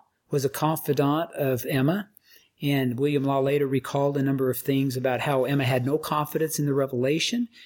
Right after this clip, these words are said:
Of course, the revelation is pretty harsh to Emma. It says she'll be destroyed if she doesn't come around. And so you can see where it might have been a bit difficult for her.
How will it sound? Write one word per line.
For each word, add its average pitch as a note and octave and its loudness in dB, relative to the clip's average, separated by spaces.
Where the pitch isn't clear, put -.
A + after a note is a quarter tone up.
Of - -20
course, - -2
the G3+ -6
revelation A#3+ 0
is A#2+ -4
pretty A#3 -2
harsh G#3+ -2
to - -4
Emma. G#2+ -8
It A#2+ -8
says D3 2
she'll G#3 2
be A3 0
destroyed D#3+ 0
if A2+ -2
she - -2
doesn't C#3+ -2
come C#3 0
around. C#3+ -4
And C#3 2
so - 0
you C#3 2
can C3 -4
see F3 2
where C#3 0
it C3 -4
might C#3 -2
have B2+ 0
been B2+ 0
a A#2 -4
bit B2+ -4
difficult - -2
for - -6
her. B2 -2